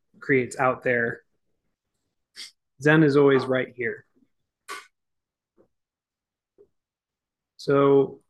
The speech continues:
when we explain too much about practice, like I did earlier,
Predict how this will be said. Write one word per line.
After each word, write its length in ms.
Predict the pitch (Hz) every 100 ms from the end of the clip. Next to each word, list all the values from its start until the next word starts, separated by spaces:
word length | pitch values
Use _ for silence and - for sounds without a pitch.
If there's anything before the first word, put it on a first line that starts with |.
| _ _ _
when 160 | - 151
we 100 | 147
explain 520 | 139 - - 170 170
too 140 | 165 160
much 260 | 143 -
about 480 | 139 131 127 127 - _ _
practice, 720 | - 123 127 135 120 - - _ _ _ _ _ _ _ _ _ _ _ - - -
like 140 | 123 -
I 20 |
did 180 | 127 127
earlier, 500 | 127 123 123 123